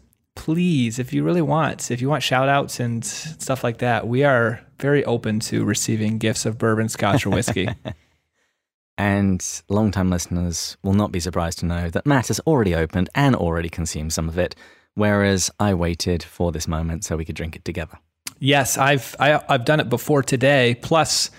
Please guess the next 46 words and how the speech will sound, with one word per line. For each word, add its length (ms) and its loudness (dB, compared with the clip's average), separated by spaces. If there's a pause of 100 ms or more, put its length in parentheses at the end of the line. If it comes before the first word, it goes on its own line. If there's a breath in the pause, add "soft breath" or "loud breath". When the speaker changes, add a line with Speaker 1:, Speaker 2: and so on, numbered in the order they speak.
(280 soft breath)
Speaker 1:
in 120 4
fairness, 420 4
the 80 4
one 160 6
I 120 4
had 220 4
before 300 0
we 80 2
started 220 0
recording 300 0
here 140 2
was 200 0
with 160 -2
Jeff. 340 0
I 80 2
thought, 300 2
"I'm 100 2
on 140 4
the 40 4
phone 240 2
with 120 2
him 160 0
for 100 0
an 60 4
hour, 260 4
I 80 4
should 180 0
drink 280 -2
his 160 0
stuff," 400 0
but 360 2
I 120 2
also 320 2
had 240 -2
one, 120 -8
like, 200 -4
a 40 -6
week 220 -4
ago. 340 -6 (380 loud breath)
<laughs> 380 -20
Speaker 2:
Thereby 480 2
completely 560 0
invalidating 640 2
that 180 -2
pathetic 580 -2
defense. 540 -4